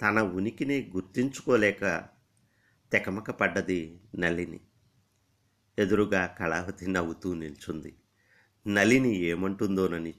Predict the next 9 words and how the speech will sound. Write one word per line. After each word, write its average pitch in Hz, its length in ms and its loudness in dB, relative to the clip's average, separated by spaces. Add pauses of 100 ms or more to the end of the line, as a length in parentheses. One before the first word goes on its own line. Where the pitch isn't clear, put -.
చూస్తున్నట్లు. - 640 -2 (1300)
"ఈసారి 123 840 0 (460)
గిన్నెలన్నింటి 208 760 4
మీద 180 200 6 (180)
పేరు 160 380 6
వేయించాలి," 165 640 6 (720)
అన్నది 104 440 0 (140)
నళిని 92 520 2
ముక్తసరిగా. 85 840 -2